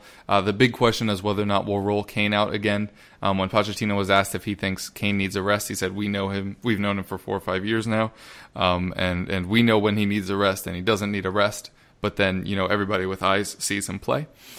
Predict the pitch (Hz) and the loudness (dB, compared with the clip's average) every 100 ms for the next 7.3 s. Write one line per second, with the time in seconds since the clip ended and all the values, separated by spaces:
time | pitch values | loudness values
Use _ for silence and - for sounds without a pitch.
0 | - - 110 110 135 - 175 - - - | -14 0 2 6 4 6 4 4 -10 -10
1 | - - 113 104 - 127 139 135 123 110 | -12 0 2 2 2 2 6 8 8 6
2 | 110 107 95 107 104 107 101 107 107 98 | 2 0 2 0 0 0 -4 -4 -6 -2
3 | 107 101 98 98 95 - - - - 98 | 0 0 0 0 -2 -4 -20 -20 0 4
4 | 90 85 82 98 92 101 - 95 104 - | 6 4 0 -4 2 2 2 -2 -2 0
5 | 101 98 98 - - _ - - 101 - | 0 0 -2 -8 -16 _ -8 -2 -2 -2
6 | 104 101 95 101 98 95 104 101 101 95 | -2 -2 -2 -2 -2 -2 -2 0 -2 0
7 | 98 95 92 | 0 2 0